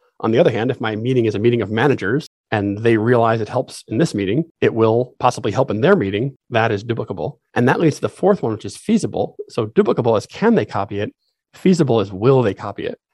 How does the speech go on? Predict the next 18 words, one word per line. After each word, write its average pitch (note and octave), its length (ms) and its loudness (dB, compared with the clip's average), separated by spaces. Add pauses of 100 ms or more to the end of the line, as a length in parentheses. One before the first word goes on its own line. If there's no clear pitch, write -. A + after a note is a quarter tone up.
(280)
And A2 160 0
that C#3+ 100 4
has A#2+ 260 0 (120)
sort - 180 -6
of G#2 120 -10
two C3 440 0 (160)
related A2+ 400 2
subparts. G#2+ 640 -4
One C3 260 2
is, A2 240 0 (120)
do A#2 80 -2
they G#2 100 -2
have B2 160 0
the G2+ 80 -4
skills C3+ 420 2
to A2+ 80 -6
do F#2+ 200 -2
it? A2 100 -4